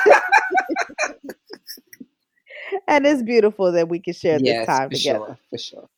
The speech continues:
Speaker 1: You know, they have the, the challenges, uh, your pictures, your old school pictures
Speaker 2: Yeah, how
Speaker 1: and
Speaker 2: do
Speaker 1: your
Speaker 2: you do
Speaker 1: recent
Speaker 2: that, by the way? 'Cause I, I've seen that, uh,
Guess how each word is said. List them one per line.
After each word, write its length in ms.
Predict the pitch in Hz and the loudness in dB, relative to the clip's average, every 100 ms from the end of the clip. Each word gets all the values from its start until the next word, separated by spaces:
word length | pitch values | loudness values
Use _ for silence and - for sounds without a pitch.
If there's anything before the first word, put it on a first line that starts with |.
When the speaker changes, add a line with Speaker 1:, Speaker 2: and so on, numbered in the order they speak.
| _ - | _ -6
Speaker 1:
You 100 | 240 | 4
know, 200 | 220 190 | 6 8
they 140 | 196 | 8
have 260 | 277 208 180 | 6 4 4
the, 220 | 180 165 - | 2 2 -2
the 120 | - | -2
challenges, 760 | - 226 202 180 175 165 160 - | 4 4 4 2 -2 -8 -8 -6
uh, 360 | 156 156 151 170 - - _ 156 | -2 -2 -2 -6 -18 -20 _ -10
your 140 | 156 | -6
pictures, 540 | - 156 - 175 160 | 2 2 2 -6 -4
your 120 | 160 120 | -2 2
old 240 | 185 185 | 2 2
school 260 | - 180 180 | 2 0 2
pictures 360 | 226 196 165 | 0 2 2
Speaker 2:
Yeah, 80 | 277 | 2
how 100 | 302 | 4
Speaker 1:
and 60 | 381 | 4
Speaker 2:
do 60 | |
Speaker 1:
your 120 | 427 | 4
Speaker 2:
you 20 | 233 | 4
do 60 | 254 | 4
Speaker 1:
recent 140 | 190 139 | 4 2
Speaker 2:
that, 80 | 127 | 0
by 140 | 139 | -2
the 80 | 135 | -2
way? 240 | 135 131 | -4 -4
'Cause 160 | 127 185 | -4 -2
I, 80 | 185 214 | 0 0
I've 80 | 226 | 0
seen 320 | 277 247 220 | 2 2 2
that, 320 | 202 180 160 | 2 2 2
uh, 360 | 156 151 143 | 2 0 0